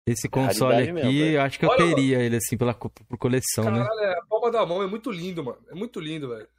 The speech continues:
Speaker 3: Sem
Speaker 2: Não
Speaker 3: maldade.
Speaker 2: sei lá fora, mas aqui deve valer uma nota, velho.
Speaker 1: Vale,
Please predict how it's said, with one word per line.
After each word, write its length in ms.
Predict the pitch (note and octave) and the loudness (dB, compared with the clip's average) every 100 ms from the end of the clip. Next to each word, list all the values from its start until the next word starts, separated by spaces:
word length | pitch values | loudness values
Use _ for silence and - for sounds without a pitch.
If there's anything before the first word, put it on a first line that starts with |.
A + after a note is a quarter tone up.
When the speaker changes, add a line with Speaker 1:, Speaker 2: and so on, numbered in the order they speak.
| - | -6
Speaker 3:
Sem 100 | B2 | -2
Speaker 2:
Não 80 | |
Speaker 3:
maldade. 240 | B2+ - D3 | 0 0 0
Speaker 2:
sei 120 | B2+ | 0
lá 180 | C#3 F3+ | 2 0
fora, 600 | - - B2 G#2+ F#2+ F2+ | 0 0 4 4 2 -2
mas 200 | G2 G2+ | -4 -2
aqui 280 | G#2 - A2+ | -4 -4 -4
deve 160 | A2+ A2+ | 0 0
valer 200 | A2+ G#2+ | 0 -2
uma 180 | A#2+ | -2
nota, 340 | G3+ A3 B2+ F#2 | -4 -6 -8 -10
velho. 160 | F2 F2 | -10 -2
Speaker 1:
Vale, 500 | A2+ A#2 B2 G#2+ | 0 2 2 -2